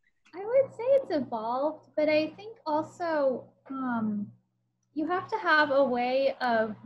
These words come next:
dealing with the things that happen in life. Um, and everybody does it in a different way. Some people, you know, do weightlifting.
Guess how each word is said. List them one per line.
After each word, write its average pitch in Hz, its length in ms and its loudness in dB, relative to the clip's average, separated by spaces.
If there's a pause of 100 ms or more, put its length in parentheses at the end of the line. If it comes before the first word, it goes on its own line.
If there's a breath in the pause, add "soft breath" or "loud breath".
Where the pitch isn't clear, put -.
dealing 247 280 0
with 302 180 2
the 359 80 -6
things 320 360 -2
that 254 120 -2
happen 254 400 -2
in 311 140 4
life. 330 300 0 (580)
Um, 233 340 2
and 269 100 4
everybody 311 520 4
does 269 420 2
it 285 120 2
in 262 120 4
a 262 60 4
different 247 360 -2
way. 240 200 0
Some 240 220 -4
people, 233 420 -6
you 233 80 -2
know, 220 160 0
do 233 100 -10
weightlifting. 233 600 -4